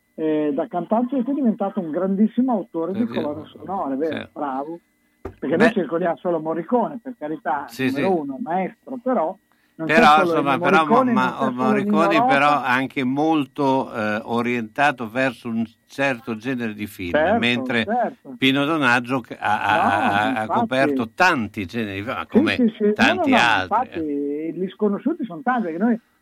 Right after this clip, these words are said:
Speaker 1: eh, de-, dici Piovani, Rota, Morricone, ok, però ci sono tanti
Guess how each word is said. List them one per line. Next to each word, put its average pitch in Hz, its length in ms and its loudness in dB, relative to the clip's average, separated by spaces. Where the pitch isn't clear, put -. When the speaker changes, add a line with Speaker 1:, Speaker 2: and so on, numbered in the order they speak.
Speaker 1:
eh, 165 240 -14
de-, 156 180 -4
dici 151 260 -2
Piovani, 208 640 0
Rota, 180 720 -4
Morricone, 143 760 -8
ok, 135 500 -8
però 160 320 -2
ci 214 80 -14
sono 170 320 -12
tanti 180 560 -4